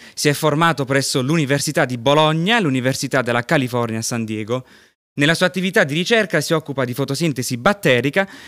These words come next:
e delle sue potenziali applicazioni a livello ambientale. È autore di oltre centoventi pubblicazioni internazionali. Dal duemila si occupa di divulgazione scientifica, pubblicando più di settanta articoli.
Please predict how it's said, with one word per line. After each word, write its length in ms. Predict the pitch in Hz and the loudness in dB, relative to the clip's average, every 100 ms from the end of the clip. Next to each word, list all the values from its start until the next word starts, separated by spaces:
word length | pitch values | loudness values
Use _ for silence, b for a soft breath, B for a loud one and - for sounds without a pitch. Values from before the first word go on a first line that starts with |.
| 196 | -6
e 100 | 185 | 0
delle 200 | 233 262 | 2 2
sue 140 | 208 | 0
potenziali 480 | 147 143 180 170 123 | -2 -2 -2 2 2
applicazioni 680 | 120 196 233 - 139 123 135 | 0 -2 -2 -2 -2 -2 0
a 80 | |
livello 380 | 196 123 117 113 | 0 0 0 -2
ambientale. 800 | - 147 117 113 107 107 107 113 _ _ _ _ - | 0 0 0 -2 -2 -4 -2 -6 _ _ _ _ -6
È 60 | 156 | -2
autore 340 | 151 165 131 | 0 2 0
di 60 | 127 | 2
oltre 280 | 143 135 131 | 0 0 -2
centoventi 680 | - 175 160 135 123 113 | -2 -2 -2 -2 -2 -4
pubblicazioni 720 | 127 170 156 175 - 127 131 156 | -6 -4 -2 -2 -2 -2 -2 -2
internazionali. 880 | 156 131 120 117 113 120 107 101 107 B B B B | -4 -2 -2 -4 -6 -8 -8 -10 -12 B B B B
Dal 140 | 139 | 0
duemila 380 | 135 151 196 175 | 2 2 4 2
si 100 | - | 2
occupa 320 | 170 160 143 | 0 0 -2
di 80 | 135 | 0
divulgazione 600 | 139 147 139 160 - 170 | 0 -2 0 0 0 0
scientifica, 720 | 147 156 151 208 160 120 117 | 0 0 -2 0 -2 0 -4
pubblicando 480 | 113 120 127 147 123 | -4 -4 -2 -2 -2
più 100 | 123 | -4
di 100 | 143 | -4
settanta 480 | 131 139 - 151 139 | -4 -4 -2 -2 -2
articoli. 540 | 135 - 127 113 110 | -4 -2 -2 -2 -6